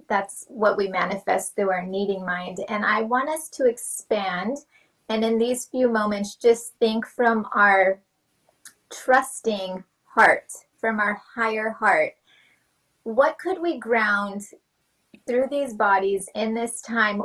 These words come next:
walking through this eleven eleven gateway today? What could we ground? Your wildest dreams make it more wild. I mean, like, could you have imagined, Olivia, when you were,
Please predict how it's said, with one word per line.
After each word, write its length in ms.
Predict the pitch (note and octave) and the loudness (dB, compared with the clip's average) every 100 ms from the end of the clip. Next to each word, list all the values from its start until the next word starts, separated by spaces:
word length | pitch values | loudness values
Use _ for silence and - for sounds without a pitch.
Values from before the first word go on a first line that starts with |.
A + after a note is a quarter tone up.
| G3 | -2
walking 500 | G3+ G#3+ - A#3 A3+ | 0 0 0 -4 0
through 220 | A3 G#3 | 0 0
this 200 | G3+ G3 | -2 0
eleven 440 | G3+ G3 F#3+ G3+ | 2 2 2 -4
eleven 440 | G3+ F#3 F3+ G3 F#3+ | -2 -2 -2 -4 0
gateway 680 | G3 F#3 - D#3+ - G3+ _ | 2 2 0 -2 -2 -8 _
today? 460 | - F#3+ D3 - G#3 _ _ _ _ - | -6 -2 -2 -4 -10 _ _ _ _ -6
What 360 | G#3+ B3+ - | 2 2 2
could 220 | - D4+ | -2 -4
we 160 | B3+ A#3+ | -2 -4
ground? 460 | G#3 F#3 E3+ F#3 - _ _ _ - | -2 -2 -2 -4 -14 _ _ _ -8
Your 260 | A3+ B3+ | 4 4
wildest 760 | A3+ G#3+ G#3 B3 D4 D4+ D4 - | 4 4 4 4 2 2 -4 -6
dreams 680 | A3+ A3 A#3 D#4+ G4 - _ - | -4 -2 -2 -4 -8 -14 _ 0
make 260 | A3+ A3 | 0 4
it 140 | A3+ G#3+ | 2 2
more 240 | G3 F#3+ | -2 2
wild. 440 | F3+ D#3 - - - - | 4 4 2 -6 -6 4
I 140 | B3 | 4
mean, 200 | B3 B3 | 6 4
like, 240 | B3 A#3+ - | 4 2 -2
could 220 | D4+ B3+ | -6 -4
you 140 | D4 | -6
have 240 | D#4+ E4 D4+ | -4 -2 0
imagined, 560 | C4 A3 A3+ B3+ A#3 | 2 2 2 -4 -4
Olivia, 640 | G#3+ G3+ G3 G#3 G3+ F#3 - _ _ _ | -6 -4 -6 -2 0 0 -2 _ _ _
when 200 | - A#3+ | -8 -8
you 200 | B3 B3 | -2 -2
were, 380 | A#3+ A#3 A#3 A3 | 2 2 2 0